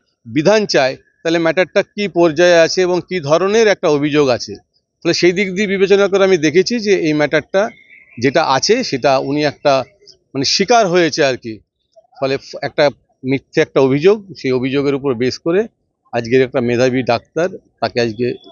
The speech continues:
জেলে যেতে হলো। আমি আশা রাখছি এটা এ-, এমন কিছু হবে, আগামী দিনের সবাই প্রকাশ পাবে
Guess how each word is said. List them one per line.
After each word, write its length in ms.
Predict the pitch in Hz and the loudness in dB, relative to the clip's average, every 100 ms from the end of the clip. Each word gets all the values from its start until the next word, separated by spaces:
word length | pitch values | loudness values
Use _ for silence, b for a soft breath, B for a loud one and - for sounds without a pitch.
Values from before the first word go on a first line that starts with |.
| - 104 | -14 -2
জেলে 220 | 120 123 | 2 2
যেতে 280 | 123 120 147 | 2 0 0
হলো। 280 | 160 190 220 _ _ _ - | 0 -2 -6 _ _ _ -8
আমি 160 | 131 | -2
আশা 240 | 131 - 151 | -2 0 0
রাখছি 300 | 151 - 175 | 0 -2 -4
এটা 240 | 120 131 | -2 -4
এ-, 60 | 135 - | -4 -10
এমন 440 | 123 127 135 139 | -6 -4 -2 -2
কিছু 280 | 135 120 131 | -4 -4 0
হবে, 380 | 123 143 214 - _ _ - | 0 0 -2 -4 _ _ -12
আগামী 360 | 123 120 131 | -4 -2 -2
দিনের 240 | 123 135 123 | -2 -2 -4
সবাই 280 | - 131 131 | -2 0 0
প্রকাশ 360 | 123 120 147 - | 0 -2 -4 0
পাবে 260 | 170 208 | 4 4